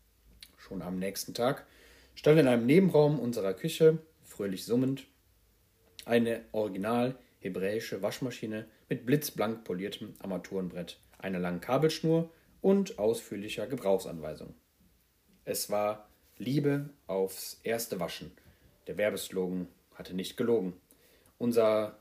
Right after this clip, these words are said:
unsere Zauberwaschmaschinchen besorgte alles von selbst. Schäumen, waschen und trocknen. Fast wie ein Wesen mit menschlicher Vernunft.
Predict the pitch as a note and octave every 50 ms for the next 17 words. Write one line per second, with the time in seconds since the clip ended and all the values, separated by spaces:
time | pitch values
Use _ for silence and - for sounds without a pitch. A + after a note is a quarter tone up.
0 | _ - - A2 G#2 G#2+ G2+ G2+ G#2+ G2+ - - - - G2 A2 A#2+ B2 A2+ G#2
1 | A#2 A#2 - - B2 A2+ - - - - B2 B2 A#2+ - B2 A#2 A#2 A#2+ - -
2 | - - _ _ _ _ _ - F#2+ F#2 F#2+ G2+ G2 - - F#2 - F#2+ G#2+ A2
3 | A2 - - - A#2+ A#2+ G#2 F2 E2 - - - - - - - _ _ _ _
4 | _ _ _ - - - - - - - D3 D3 D3 D3 D3 D3 D3 C#3+ - -
5 | - - F2+ F#2 G2+ G#2 - - - G2 - - G#2+ G2 - - E2 - - -
6 | - - - _ _ _ _ _ _ _ _ - B2+ A#2+ - - - A#2+ G#2+ G#2
7 | G#2+ G2+ F#2+ A2+ B2 C3 B2+ A#2+ A#2 G#2 G2+ G#2 G2 F#2 - - - - - F2
8 | F#2 F#2+ A2+ A#2 A#2+ A#2 - - G2+ G2 - F#2+ F#2 - - - G2+ A2 G#2+ -
9 | F#2 - - -